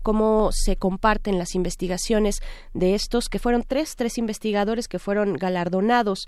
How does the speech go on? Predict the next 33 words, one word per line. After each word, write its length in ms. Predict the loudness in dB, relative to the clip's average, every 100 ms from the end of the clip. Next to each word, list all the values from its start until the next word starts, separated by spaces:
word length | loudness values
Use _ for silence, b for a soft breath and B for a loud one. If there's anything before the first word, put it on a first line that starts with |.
| B B B
para 360 | 0 4 2 0 -2
el 220 | -2 -2
premio 480 | 0 2 2 2 2
en 160 | 0
este 280 | 0 0 0
año, 300 | 2 2 0 B B B -6
eh, 420 | -2 0 0 0
la 140 | -2
colaboración 580 | 0 0 2 0 2 2
entre 180 | 2 2
universidades, 600 | 0 0 -2 0 0 0
no 80 | -2
solamente 480 | 0 0 0 -2 -4
a 20 |
nivel 300 | -2 -2 -4
nacional, 520 | -4 -4 0 0 -2
sino 340 | -2 -2 -2 -6 B B
internacional, 1000 | -2 0 0 0 -2 -2 0 2 2 0 B B B
y 80 | -4
pues 160 | -2
bueno, 300 | 2 2 2 -2
eso 560 | -6 -2 -2 0 -2 -6
estaría 420 | -6 -2 -2 0
interesante, 560 | -2 -2 -2 -2 -2 -2
es 120 | -2
un 100 | -2
tema 240 | -2 -2
que 100 | -4
creo 140 | -6 -4
que 100 | -2
como 160 | 0
radio 240 | 0 2 2
universitaria 720 | 0 -2 -6 -4 -2 -2